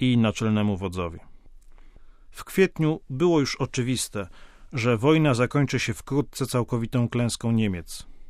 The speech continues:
Nie towarzyszyła temu jednak radość, lecz niepewność co do przyszłości, zwłaszcza co do dalszej polityki sowieckiej. Dwudziestego trzeciego kwietnia ambasador Pape depeszował do Londynu,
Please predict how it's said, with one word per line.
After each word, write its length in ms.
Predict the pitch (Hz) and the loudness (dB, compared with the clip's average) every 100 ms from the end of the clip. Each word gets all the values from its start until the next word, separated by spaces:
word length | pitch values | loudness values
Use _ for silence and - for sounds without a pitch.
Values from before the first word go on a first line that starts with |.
| - - - - - - | -18 -20 -20 -20 -20 -6
Nie 140 | 165 156 | 0 2
towarzyszyła 600 | 143 135 120 117 170 139 | 4 4 4 2 4 2
temu 240 | 139 135 | 2 2
jednak 360 | 127 120 120 - | 2 2 0 0
radość, 580 | 117 120 98 87 - - - - - - - | 0 0 0 -8 -10 -16 -18 -20 -20 -10 0
lecz 340 | 131 127 - | 0 0 -2
niepewność 920 | 139 143 - 147 104 104 98 - - - | 2 2 4 2 2 0 -4 -8 -14 -6
co 140 | 127 | -2
do 140 | 117 | 0
przyszłości, 760 | - - - 113 104 - - - - - - | 0 -4 -4 -2 -4 -6 -16 -18 -20 -20 -12
zwłaszcza 600 | 113 110 120 - - 120 - - - - | -4 0 2 0 -4 -6 -6 -20 -20 -20
co 140 | - 135 | -4 -2
do 120 | 127 | 0
dalszej 400 | 120 123 - 123 | 4 4 2 -2
polityki 500 | - 113 104 110 104 | 0 -2 -2 -6 -8
sowieckiej. 600 | - 95 95 - - 90 - - - - - - - - - - 123 | -8 -6 -6 -8 -14 -14 -16 -18 -20 -20 -20 -20 -20 -20 -20 -14 -8
Dwudziestego 480 | 113 117 - 135 | -6 -4 -2 -2
trzeciego 400 | 113 - - 117 | -2 -6 -6 -8
kwietnia 500 | 113 - 131 131 143 139 - - - - - | -6 -4 -2 0 -2 -2 -10 -20 -20 -10 0
ambasador 580 | 131 120 139 165 151 | 2 2 2 2 2
Pape 460 | 127 135 - 156 156 | 2 0 2 2 2
depeszował 540 | 135 123 123 147 131 | 2 -2 -2 -2 0
do 140 | 117 123 | 2 2
Londynu, 560 | 117 110 110 123 131 | 2 2 2 2 0